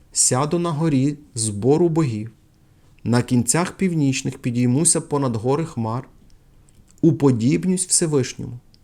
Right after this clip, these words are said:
Та скинений ти до Шеолу, до найглибшого гробу.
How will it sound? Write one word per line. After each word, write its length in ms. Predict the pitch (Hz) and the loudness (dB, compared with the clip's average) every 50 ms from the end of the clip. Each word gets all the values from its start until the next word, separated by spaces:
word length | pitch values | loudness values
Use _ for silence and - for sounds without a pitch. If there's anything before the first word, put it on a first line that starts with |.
| _ - - - _ _ _ _ _ _ _ _ _ _ _ _ _ - _ _ _ _ _ _ _ | _ -20 -20 -20 _ _ _ _ _ _ _ _ _ _ _ _ _ -20 _ _ _ _ _ _ _
Та 140 | 120 113 110 | -2 2 2
скинений 680 | - - - - - 156 175 196 208 185 147 120 107 | 2 2 0 -2 0 2 2 2 2 2 0 0 -2
ти 220 | 98 - - 123 131 | -4 -4 -4 -2 -2
до 140 | 120 117 | -2 -4
Шеолу, 640 | - - - 131 117 117 123 147 160 139 104 92 - - - - - - - - - - - - _ - | -4 -4 -4 -2 0 0 2 0 0 -2 -4 -6 -8 -14 -20 -20 -20 -20 -20 -20 -20 -20 -20 -18 _ -4
до 180 | 110 120 135 | 0 2 4
найглибшого 920 | 131 123 113 113 110 95 107 113 117 135 156 156 - - 160 156 147 151 139 | 4 4 4 2 0 -2 -2 0 0 0 0 0 -2 -4 -4 -2 -2 -2 -2
гробу. 560 | 120 107 123 131 139 123 107 95 - - | -2 0 2 4 4 4 4 2 -2 -8